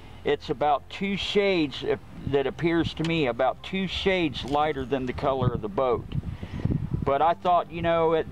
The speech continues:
that's probably gonna show dirt even easier. So I just went with this slightly darker brown. But I think it looks really good with the black paint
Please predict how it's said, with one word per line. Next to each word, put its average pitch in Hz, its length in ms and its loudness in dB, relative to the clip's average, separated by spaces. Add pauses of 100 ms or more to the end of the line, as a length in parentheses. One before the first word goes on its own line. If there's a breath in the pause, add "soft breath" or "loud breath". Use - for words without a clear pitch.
that's 170 240 0
probably 175 380 0
gonna 143 200 -2
show 143 340 0 (100)
dirt 139 300 2
even 117 280 -2
easier. 120 580 0 (600 loud breath)
So 123 160 2
I 139 100 4
just 139 240 -4
went 143 200 0
with 127 160 -6
this 123 180 -2
slightly 120 500 -2
darker 120 480 0
brown. 113 520 0 (360 loud breath)
But 123 120 2
I 147 100 2
think 180 280 -2
it 143 100 2
looks 147 300 0
really 147 240 2
good 143 300 2
with 123 220 0
the - 60 0
black 127 420 0
paint 135 340 0